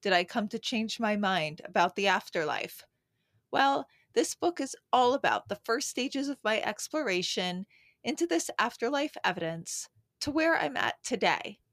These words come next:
It starts with the awful part of when I lost my dad,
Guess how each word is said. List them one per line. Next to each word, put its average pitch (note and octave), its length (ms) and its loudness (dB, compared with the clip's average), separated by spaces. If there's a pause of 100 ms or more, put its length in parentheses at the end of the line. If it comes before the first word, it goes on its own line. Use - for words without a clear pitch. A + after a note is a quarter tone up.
(1000)
It A#3 140 0
starts C4+ 300 2
with B3+ 100 -8
the - 160 -8 (160)
awful C4 340 4
part D#3+ 440 0 (100)
of F#3 160 -6
when F#3+ 180 2
I F#3+ 100 0
lost F#3+ 360 0
my C#4 160 0
dad, G3+ 520 0